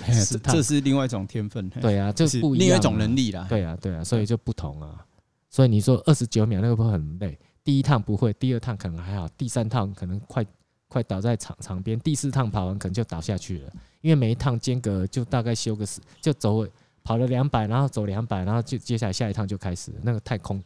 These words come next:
Speaker 2: 恐怖了。
Speaker 1: 所以你们的课表其实是开八趟，其实跑四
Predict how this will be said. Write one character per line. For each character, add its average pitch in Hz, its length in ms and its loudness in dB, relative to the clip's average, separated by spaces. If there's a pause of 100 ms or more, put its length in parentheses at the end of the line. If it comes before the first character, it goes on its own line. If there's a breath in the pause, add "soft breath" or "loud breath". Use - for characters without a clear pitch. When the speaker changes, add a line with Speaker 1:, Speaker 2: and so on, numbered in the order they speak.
(140)
Speaker 2:
恐 - 200 -8
怖 85 180 -4
了。 62 120 -14
Speaker 1:
所 - 120 0
以 131 60 6
你 117 80 4
们 107 140 2
的 113 100 0
课 135 160 0
表 101 180 -2
其 107 160 -4
实 117 160 -4
是 117 360 0
开 120 160 0
八 107 220 0
趟， 107 220 2
其 104 140 -4
实 101 140 0
跑 92 200 -4
四 - 120 -6